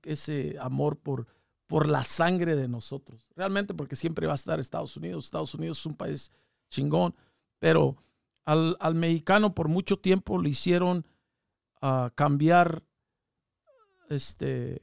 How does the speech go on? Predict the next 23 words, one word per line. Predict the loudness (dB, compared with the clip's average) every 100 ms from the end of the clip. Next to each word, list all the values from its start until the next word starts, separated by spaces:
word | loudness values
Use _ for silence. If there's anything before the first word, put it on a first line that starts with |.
| -4
en | 0
cierta | 2 2 2
forma, | 2 0 2
no, | 2 2
no | 0
cambiar, | 2 2 4 4
sino | 2 0 2
reprimir | 0 0 -2 0 0 -2 _ _ _
su | -6 -4 -2
cultura, | -6 -4 0 2 2
su, | 2 -2 -2 -2 -6
su, | -8 -8 -2 -2 -2 -6 -12 _ _ _ _ _
su, | -12 -2 0 0 -2 -6 -8 -10 _ _ _
su | -2 0
orgullo, | 0 0 2 2 0 -2 _ _ _ _ _ _ _ _
por, | -2 0 0 -2 -10 _
porque | -14 -6 -2
no | -2 0
querían | -2 -2
que | -2
un | -2
mexicano | -2 -4 -4 -6 -4 -6 -10
hiciera | -12 -8 -8 -8